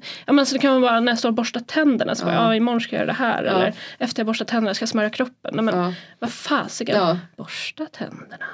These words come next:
Speaker 1: borsta
Speaker 2: Men alltså,
Speaker 1: tänderna.
Speaker 2: det, det är som lite vi pratade om innan, att så här, det är så självklara saker man pratar om.
Speaker 1: Mm.
Speaker 2: Men det handlar om också att praktisera det.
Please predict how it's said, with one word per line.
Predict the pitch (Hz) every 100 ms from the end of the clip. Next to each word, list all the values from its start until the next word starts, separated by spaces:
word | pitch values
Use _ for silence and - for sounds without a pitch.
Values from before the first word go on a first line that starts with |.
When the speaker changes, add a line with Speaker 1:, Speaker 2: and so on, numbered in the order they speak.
| -
Speaker 1:
borsta | 214 226 - - 240
Speaker 2:
Men | 262
alltså, | 254
Speaker 1:
tänderna. | 247 226 254 240
Speaker 2:
det, | 269
det |
är | 330
som | 330 269 226
lite | 220 208 196
vi | 196
pratade | 190 185 180
om | -
innan, | 202 190 247
att | 160 165
så | 170
här, |
det | 208
är |
så | 202
självklara | 240 - 254 233 - 311 240
saker | 294 285 185
man | 185 185
pratar | 196 196 196 202
om. | 196 285 -
Speaker 1:
Mm. | 226 220 220 - _ -
Speaker 2:
Men | 240
det | 240 233
handlar | 233 226 220
om | 214
också | 202 -
att | 202
praktisera | - 233 208 - 320 - -
det. | -